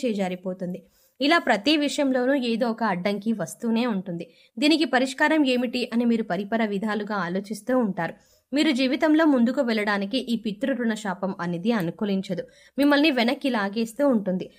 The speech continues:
అలాగే ఆరోగ్యపరంగా కూడా ఎన్నో సమస్యలు అనేవి ఎదుర్కొంటారు. మాతృ రుణ శాపం నుంచి బయటపడాలన్నా, ఇబ్బందులకు గురి చేస్తున్న సమస్యల నుంచి విముక్తి చెందాలన్నా,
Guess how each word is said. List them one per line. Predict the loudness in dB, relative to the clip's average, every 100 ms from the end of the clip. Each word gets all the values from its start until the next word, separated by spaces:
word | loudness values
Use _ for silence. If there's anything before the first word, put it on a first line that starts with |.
| _ 2
అలాగే | 2 4 4
ఆరోగ్యపరంగా | 4 4 2 2 2 2 2
కూడా | 2 2 2
ఎన్నో | 4 2 2 0
సమస్యలు | 0 -2 0 -2
అనేవి | 0 0 2
ఎదుర్కొంటారు. | 2 2 -2 -4 -2 -2 -4 -12 _ _ 0
మాతృ | 0 2 4
రుణ | 4 4
శాపం | 2 0 2 2
నుంచి | 2 0
బయటపడాలన్నా, | 0 -2 -2 -2 -2 0 0 2
ఇబ్బందులకు | 0 2 2 2 2
గురి | 0 0 0 -2
చేస్తున్న | -4 -4 -6
సమస్యల | -4 -6 -6 -4
నుంచి | -4 -4 -4
విముక్తి | -4 -4 -6 -6
చెందాలన్నా, | -4 0 0 0 -2